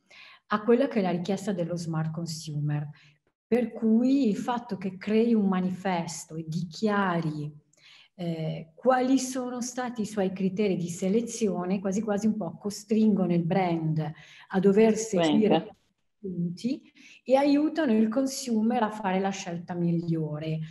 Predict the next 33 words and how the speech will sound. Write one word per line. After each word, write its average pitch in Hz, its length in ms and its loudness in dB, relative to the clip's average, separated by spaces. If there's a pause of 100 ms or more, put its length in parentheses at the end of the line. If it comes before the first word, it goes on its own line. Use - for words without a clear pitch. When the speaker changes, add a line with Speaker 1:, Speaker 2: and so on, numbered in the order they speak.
(220)
Speaker 1:
anche 220 380 2
perché 220 320 0
scelta 208 380 -4
migliore 202 460 0
per, 175 160 -6
in 175 120 -4
questo - 280 -10
momento 185 400 0
per 170 140 -4
il 170 100 -2
consumer 208 760 -4 (640)
non 208 360 2
è 277 140 2
pro-, 196 320 -6
non 226 240 4
è 262 100 2
forse 254 920 -4
la 202 140 -6
stessa 233 640 -6
cosa, 202 800 -4 (420)
eh, 165 640 -6
che 208 120 -4
significa 214 520 0
fare 185 360 -4
la 185 120 -2
scelta 175 420 -8
migliore 180 500 0
per 165 140 -8
l'azienda 165 380 -6
che 175 120 -16
fa 170 120 -16
i 160 120 -12
materiali, 156 800 -6